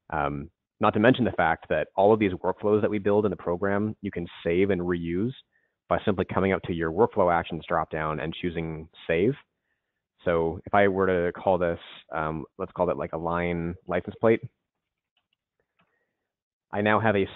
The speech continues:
saved workflow, and I can export that workflow if I choose to,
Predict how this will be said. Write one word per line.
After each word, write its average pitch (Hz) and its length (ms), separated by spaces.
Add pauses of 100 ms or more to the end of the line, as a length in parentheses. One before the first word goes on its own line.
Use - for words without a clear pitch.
saved 104 300
workflow, 87 720 (640)
and 98 140
I 90 60
can 90 120 (100)
export 113 340
that 82 140
workflow 82 440
if 78 60
I 80 100 (120)
choose 80 200 (100)
to, 78 320